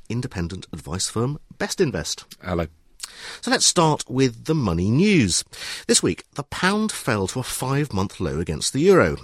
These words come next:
Speaker 1: after the Bank of England warned that foreign investors may no longer be willing to purchase U K assets in the future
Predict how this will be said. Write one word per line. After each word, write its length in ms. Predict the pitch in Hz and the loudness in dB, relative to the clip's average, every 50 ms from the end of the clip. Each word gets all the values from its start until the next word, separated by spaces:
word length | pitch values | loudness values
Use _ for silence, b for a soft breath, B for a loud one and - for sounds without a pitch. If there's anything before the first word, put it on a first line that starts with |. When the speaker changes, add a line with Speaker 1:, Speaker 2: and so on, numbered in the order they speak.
| - 67 | -10 -10
Speaker 1:
after 240 | 69 92 95 - 87 | -6 -6 -6 -6 -6
the 60 | 85 | -4
Bank 220 | - 104 104 - 98 | -2 -2 -2 -2 0
of 80 | - | 0
England 360 | 135 175 151 107 82 71 78 | 2 2 4 2 0 -2 -2
warned 340 | 82 92 98 95 98 104 95 | -4 -4 -4 -2 -2 -4 -4
that 180 | 90 92 87 - | -6 -8 -12 -12
foreign 360 | - - 170 202 220 202 165 | -10 -6 -4 -2 -2 0 0
investors 540 | 135 120 147 175 - - - 85 76 80 104 | 0 0 0 -2 -2 -2 -4 -4 -4 -4 -6
may 180 | 113 120 139 | -6 -4 -2
no 100 | 147 160 | -2 -2
longer 360 | 151 135 135 160 208 214 196 - | -2 -2 0 0 0 0 0 0
be 120 | 117 101 | -2 -2
willing 340 | 85 78 67 67 73 85 90 | -2 -4 -6 -6 -6 -8 -8
to 120 | - - | -10 -12
purchase 500 | - - - - - - - - - - | -14 -12 -10 -10 -8 -6 -6 -6 -6 -6
U 220 | 85 90 104 117 - | -6 -6 -6 -6 -6
K 320 | - - 98 110 117 - - | -8 -8 -6 -6 -6 -8 -10
assets 420 | - - - - 82 - - - 90 | -12 -10 -8 -8 -10 -8 -6 -6 -4
in 140 | 87 95 | -2 -2
the 80 | 110 120 | -2 -2
future 380 | - 190 190 - - 104 80 | 0 -2 -2 0 2 0 0